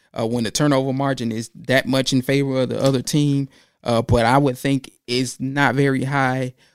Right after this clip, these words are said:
or, or there are no wins for the team on the wrong end of that, if any at all. So they gotta win the turnover margin,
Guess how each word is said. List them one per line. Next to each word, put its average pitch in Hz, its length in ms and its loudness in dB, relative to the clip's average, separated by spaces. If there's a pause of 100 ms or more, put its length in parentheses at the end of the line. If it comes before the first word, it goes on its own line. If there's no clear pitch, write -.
(120)
or, 101 260 -2
or 113 220 0
there 127 220 0
are - 20 2
no 127 180 2
wins 131 440 0
for 123 200 -2
the 113 100 -6
team 135 300 2
on 117 120 0
the 104 80 -4
wrong 135 360 4
end 117 220 0
of 104 140 -6
that, 117 280 -2
if 127 220 -2
any 123 340 0
at - 100 -6
all. 113 280 -2
So - 360 -8 (600)
they 131 140 0
gotta 156 260 4
win 151 200 4
the 139 60 0
turnover 143 440 2
margin, 131 520 0